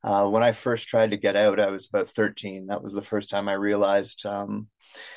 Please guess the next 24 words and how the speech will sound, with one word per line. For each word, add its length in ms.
that 60
was 100
'cause 140
I 60
was 280
obviously 440
going 260
through 180
puberty. 380
So 160
the 160
way 240
that 160
I 140
was 180
being 240
used 320
was 160
also 300
transitioning 720
quite 160
a 60
bit. 260
Um, 320